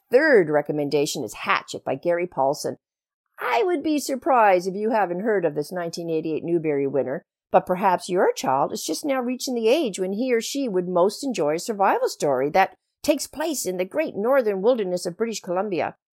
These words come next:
Gary Paulson creates a plausible story,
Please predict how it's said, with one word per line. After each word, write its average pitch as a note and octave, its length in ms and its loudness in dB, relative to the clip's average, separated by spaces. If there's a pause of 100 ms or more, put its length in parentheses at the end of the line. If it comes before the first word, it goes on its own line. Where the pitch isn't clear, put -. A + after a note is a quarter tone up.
(520)
Gary A#3+ 280 0
Paulson F#3+ 440 2
creates D#3+ 340 -4
a D3 40 -8
plausible F#3 520 -2
story, D3 520 0